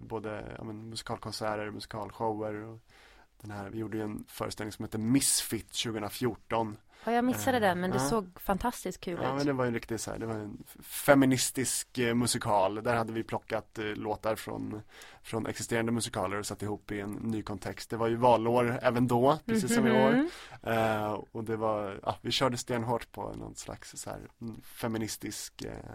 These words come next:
Speaker 1: anda med en historia om, ja, m-, massa demonstranter på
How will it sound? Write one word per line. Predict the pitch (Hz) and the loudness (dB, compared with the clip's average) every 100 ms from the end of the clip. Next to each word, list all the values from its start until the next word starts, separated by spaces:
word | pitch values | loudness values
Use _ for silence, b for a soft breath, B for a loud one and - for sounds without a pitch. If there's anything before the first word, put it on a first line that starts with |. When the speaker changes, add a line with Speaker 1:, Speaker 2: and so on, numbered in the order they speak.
| - | -12
Speaker 1:
anda | - 110 104 104 101 - | -4 -4 -2 -2 -4 -10
med | 123 104 104 107 _ b b b b _ | -12 -10 -12 -16 _ b b b b _
en | 113 107 113 120 | -14 -14 -12 -14
historia | 117 110 107 98 98 | -10 -6 -2 -2 -2
om, | 107 | -4
ja, | - 95 - | -6 -6 -8
m-, | 110 107 - | -10 -10 -10
massa | - 107 - - 110 - 131 127 _ | -12 -10 -12 -12 -14 -16 -20 -20 _
demonstranter | 120 110 110 - 107 98 101 | -6 -4 -4 -2 -2 -2 -8
på | 104 107 101 | -8 -8 -10